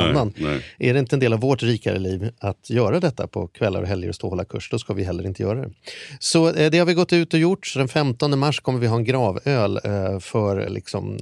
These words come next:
Speaker 2: nostalgiska ögonblick för alla våra deltagare och, eh, gamla medarbetare och grejer. Så det känns, jag har fått frågan ganska mycket på sistone hur det känns. Och s-, grejen är så här, det känns allt möjligt.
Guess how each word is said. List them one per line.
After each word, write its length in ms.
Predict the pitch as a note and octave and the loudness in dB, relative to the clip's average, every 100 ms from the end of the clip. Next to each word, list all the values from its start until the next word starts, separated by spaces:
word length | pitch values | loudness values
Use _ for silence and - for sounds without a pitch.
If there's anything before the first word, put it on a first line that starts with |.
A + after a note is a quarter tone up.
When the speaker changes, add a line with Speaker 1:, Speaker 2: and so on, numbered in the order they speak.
| G#2+ | -8
Speaker 2:
nostalgiska 600 | A2 A#2 - A#2+ A2 - | -4 -4 -2 -2 -2 -4
ögonblick 340 | G#2+ G2 G#2 - | -4 -4 -6 -6
för 100 | G#2+ | -6
alla 180 | G2 F#2+ | -4 -4
våra 280 | G2 G2 | -4 -6
deltagare 720 | A#2 A2 G#2 - G2+ F#2+ F#2+ | -6 -4 -4 -2 -4 -4 -6
och, 240 | G2 - - | -6 -10 -8
eh, 220 | G#2 G#2+ | -8 -8
gamla 380 | - G#2+ G2 G2 | -6 -6 -4 -4
medarbetare 520 | G2+ F#2+ F#2+ G2+ G#2 | -4 -4 -4 -6 -6
och 60 | G2+ | -8
grejer. 200 | G2+ G2 - - - | -8 -10 -14 -20 -18
Så 140 | - - | -4 0
det 120 | F3 | 2
känns, 420 | F#3 F3+ E3+ - - | 4 2 2 -2 0
jag 100 | C#3 | 0
har 60 | |
fått 160 | C3+ D#3+ | 0 -2
frågan 280 | - C3+ C3 | 2 2 2
ganska 200 | A#2+ B2 | 0 0
mycket 240 | A#2+ - | -2 -2
på 80 | A#2 | -4
sistone 300 | A#2+ A2+ G2+ | -2 -2 -2
hur 60 | G2+ | 0
det 100 | F#2+ | 0
känns. 380 | G#2+ E3+ - | 0 -2 -4
Och 180 | - B2+ | -6 -4
s-, 160 | A#2+ - | -2 -4
grejen 300 | C#3 C3+ F#3 | -2 0 2
är 40 | D3+ | 0
så 100 | G#2+ | -2
här, 100 | F#2+ _ _ _ _ | -4 _ _ _ _
det 160 | - F3+ | 0 0
känns 220 | F3+ C#3+ | 2 2
allt 220 | C3+ B2+ | 2 2
möjligt. 540 | E3+ D#3+ A#2 - - | 2 2 0 -4 -10